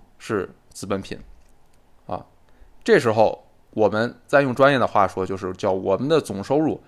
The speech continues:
就是一千斤大米加一个水利工程，其中一千斤大米被用于消费了，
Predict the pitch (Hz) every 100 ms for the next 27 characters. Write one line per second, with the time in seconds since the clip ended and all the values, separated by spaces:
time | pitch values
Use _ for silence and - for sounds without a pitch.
0 | _ - _ _ - 117 117 135 135 131
1 | 131 139 135 127 98 101 117 113 113 113
2 | - 98 101 110 104 95 107 - - _
3 | _ - 147 170 180 180 147 160 151 160
4 | 160 143 101 82 85 143 131 127 104 107
5 | 117 131 107 -